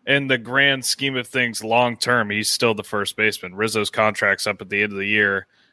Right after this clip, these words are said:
Yeah, it may have been the injury bug, bug that brought him there, or maybe it was the, you know, the playoff push, or maybe a combination thereof, which is the most likely scenario. But at the end of the day, they're gonna both get at bats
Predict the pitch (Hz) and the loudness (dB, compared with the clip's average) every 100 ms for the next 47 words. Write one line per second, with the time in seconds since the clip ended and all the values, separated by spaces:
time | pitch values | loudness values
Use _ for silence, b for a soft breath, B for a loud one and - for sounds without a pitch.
0 | _ 117 143 123 127 135 117 120 113 120 | _ 2 2 4 4 2 2 2 2 2
1 | 117 107 117 120 107 104 _ 139 135 123 | 0 0 2 2 0 -8 _ 4 4 4
2 | 113 104 110 123 123 113 120 107 113 123 | 0 -2 0 0 0 0 0 2 2 2
3 | 117 113 107 110 101 107 104 101 95 b | 2 0 -2 -4 -6 -4 -4 -4 -8 b
4 | b b b b 107 104 104 - 127 117 | b b b b -2 -2 -4 0 2 4
5 | 113 - 120 107 104 101 131 135 120 131 | 2 0 0 0 -4 0 2 2 0 0
6 | 120 113 120 - 110 104 107 117 107 104 | -2 2 0 0 -4 0 2 2 0 -4
7 | 107 110 107 107 - 113 110 107 - 104 | -6 -4 -4 -2 0 0 0 -6 -6 -2
8 | 113 117 98 92 101 98 - _ _ _ | 2 2 0 -2 -4 -4 -6 _ _ _
9 | _ _ _ 117 113 127 143 107 123 123 | _ _ _ -8 -2 -2 0 0 2 2
10 | 113 110 151 165 139 135 - 135 104 104 | 0 0 2 2 0 0 0 0 0 -2
11 | 101 98 - | -4 -6 -10